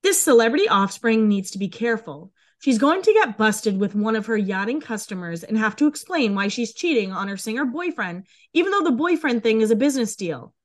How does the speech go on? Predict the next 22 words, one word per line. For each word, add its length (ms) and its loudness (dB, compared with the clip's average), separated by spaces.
I 100 0
actually 380 -2
thought 280 -4
they 140 -2
canceled 440 -6
the 80 -2
deal 400 -4
when 160 -4
she 160 -8
did 240 -2
get 240 -6
busted 380 -4
about 240 -6
six 280 -8
weeks 260 -6
back, 380 0
but 240 -2
the 80 0
press 300 0
called 260 2
her 140 -2
meeting 440 0